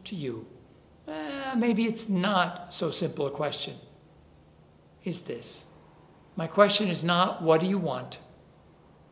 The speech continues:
But my question is, and God's question is, "What do you need?" The church's needs are great.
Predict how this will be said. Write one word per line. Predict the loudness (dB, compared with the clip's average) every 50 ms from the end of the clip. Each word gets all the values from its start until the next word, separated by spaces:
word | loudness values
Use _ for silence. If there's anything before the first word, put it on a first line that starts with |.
| -20 -20 -18 -6
But | -4 -2
my | 0 0 -2
question | 0 2 2 2 4 4 2 2 2 -2 -2
is, | -4 -6 -6 -6 -6 -8 -10 -12 -12 -14 -18 -20 -20 -14 -10
and | -10 -4 0
God's | 2 4 4 4 2 0
question | -2 -4 -4 0 0 0 0 0 -6
is, | -10 -12 -14 -16 -18 -20 -20 -20 -20 -20 -20 -20 -20 -20 -20 -20 -20 -20 -20 -20 -20 -10
"What | -6 -4 -2 -2
do | -2
you | -4 -4 -6
need?" | -6 -8 -12 -14 -16 -18 -20 -20 -20 -20 -20 -20 -20 -20 -20 -20 -20 -20 -20 -20 -20 -20 -20 -20 -20 -20 -20 -20 -20 _ _
The | -12 -4
church's | -2 0 0 2 2 2 0 2 2
needs | 2 2 2 2 2
are | 0 0
great. | 0 0 0 -2 -4 -8 -14